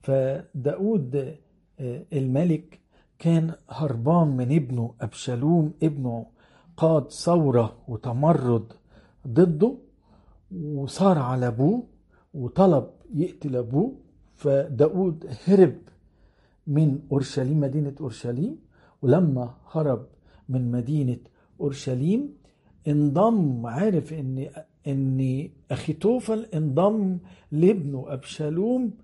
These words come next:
ضده. فداود فزع وخاف جدا في الوقت ده، وصلى لربنا كده بحرقة وقال له: "يا، حمق يا رب مشورة أخيتوفل"، حمقها يعني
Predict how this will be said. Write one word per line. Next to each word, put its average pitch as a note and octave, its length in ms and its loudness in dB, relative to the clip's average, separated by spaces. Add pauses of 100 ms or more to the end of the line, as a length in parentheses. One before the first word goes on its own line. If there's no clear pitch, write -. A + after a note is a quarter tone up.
(280)
ضده. A#2 460 2 (880)
فداود D3 1040 -2 (800)
فزع E3+ 360 2 (340)
وخاف D3 460 -8
جدا B2+ 500 -2 (280)
في - 80 -8
الوقت D3 400 -2
ده، C#3+ 280 -2 (560)
وصلى D#3+ 460 -4 (120)
لربنا E3 540 0
كده E3+ 280 0
بحرقة G3 520 -4
وقال F#3 360 0
له: F3 140 2 (360)
"يا، D#3+ 320 4
حمق F#3 720 0
يا E3+ 60 0
رب F3+ 340 0
مشورة D3+ 720 0
أخيتوفل"، B2 680 -10 (360)
حمقها D3+ 560 -2
يعني D3 420 -2